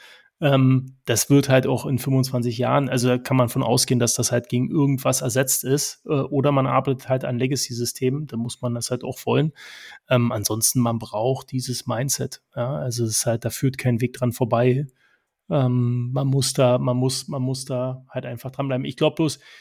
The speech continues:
dass, äh, quasi das Anti-Pattern dazu ist, halt auch wirklich jeder Technologie zu, hinterher zu rennen,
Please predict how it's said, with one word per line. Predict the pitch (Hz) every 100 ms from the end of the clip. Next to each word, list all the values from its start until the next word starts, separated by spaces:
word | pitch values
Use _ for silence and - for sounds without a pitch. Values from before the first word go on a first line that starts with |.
| _
dass, | 143 -
äh, | 156
quasi | 135 143 127 127
das | -
Anti-Pattern | 139 143 - 147 139
dazu | 131 - 131
ist, | 139
halt | 131
auch | 127 -
wirklich | 113 123 131
jeder | 151
Technologie | 147 147 156 139 151 139
zu, | - 147 139 160
hinterher | - 123 131 120 135
zu | - 135
rennen, | 127 139